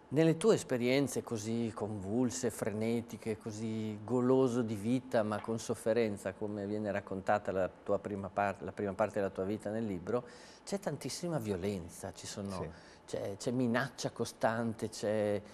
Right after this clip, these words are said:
Speaker 1: timore e anche violenza fisica.
Speaker 2: Mm.
Speaker 1: Eh, è indispensabile in un certo mondo, in quel mondo che tu hai frequentato, che fosse così sempre minaccioso? O è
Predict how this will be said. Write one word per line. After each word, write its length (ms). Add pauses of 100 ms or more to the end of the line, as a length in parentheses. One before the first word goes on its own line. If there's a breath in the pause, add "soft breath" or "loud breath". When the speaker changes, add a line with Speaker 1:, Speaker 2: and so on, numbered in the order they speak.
(240 loud breath)
Speaker 1:
timore 640
e 40
anche 460 (200)
violenza 600
fisica. 480 (260 loud breath)
Speaker 2:
Mm. 40 (480 loud breath)
Speaker 1:
Eh, 420 (520)
è 100
indispensabile 1040
in 100
un 120
certo 360
mondo, 380
in 120
quel 240
mondo 380
che 140
tu 100
hai 140
frequentato, 760
che 120
fosse 460
così 460
sempre 600
minaccioso? 840 (420 loud breath)
O 180
è 200